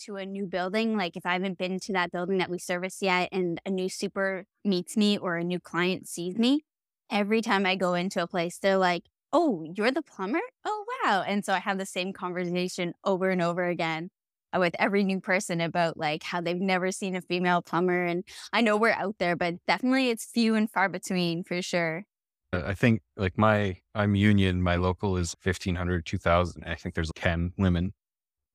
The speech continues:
Speaker 1: Oh,
Speaker 2: I
Speaker 1: wow. Yeah, yeah. On Instagram, I see a lot of, like, female welders. I see, uh, electricians as well. But in terms of plumbing, I, I do, even on Instagram, they're not very plentiful. So.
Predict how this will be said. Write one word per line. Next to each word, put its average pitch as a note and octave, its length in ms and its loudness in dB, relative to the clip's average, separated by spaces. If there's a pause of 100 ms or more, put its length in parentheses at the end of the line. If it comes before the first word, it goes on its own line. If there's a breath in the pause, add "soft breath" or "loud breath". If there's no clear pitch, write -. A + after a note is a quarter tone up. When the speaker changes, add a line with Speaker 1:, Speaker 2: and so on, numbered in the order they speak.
(140)
Speaker 1:
Oh, B3+ 60 6
Speaker 2:
I - 40 6
Speaker 1:
wow. G#3 400 0 (340)
Yeah, G#3 240 0
yeah. B3+ 300 -2
On C4 160 0
Instagram, C4+ 360 0
I D4 60 0
see D4+ 180 -8
a F#4+ 60 -6
lot A3 180 -2
of, F#3+ 60 -6
like, F3 260 -2
female G3 320 -2
welders. G#3+ 600 -4
I F#3 40 -8
see, F3+ 480 -2
uh, E3+ 480 -6
electricians G3 640 -2
as G#3 200 -8
well. F#3+ 180 6 (140)
But B3 260 2
in A#3+ 220 4
terms F4+ 220 0
of E4+ 60 -2
plumbing, G#3 360 4
I, D3+ 140 0
I F3 320 -2 (120)
do, G#3 220 2
even D4 240 6
on - 140 6
Instagram, E3+ 420 0
they're E3 120 0
not E3 340 -4 (380)
very G#3 160 4
plentiful. G3 540 -4
So. F3 380 -8